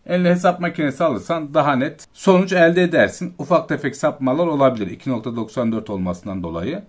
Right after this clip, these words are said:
Testlerimde de zaten inceleme videosuna bakarsanız görürsünüz.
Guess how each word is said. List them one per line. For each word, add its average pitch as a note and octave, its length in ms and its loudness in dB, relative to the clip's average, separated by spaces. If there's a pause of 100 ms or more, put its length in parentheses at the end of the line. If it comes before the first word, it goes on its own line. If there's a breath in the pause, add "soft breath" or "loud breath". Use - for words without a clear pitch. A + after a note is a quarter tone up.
(140)
Testlerimde G#3+ 520 2
de G3 100 6
zaten F#3 640 6 (140)
inceleme E3 440 0
videosuna D#3 460 -2
bakarsanız C#3+ 600 0
görürsünüz. D#3 560 -4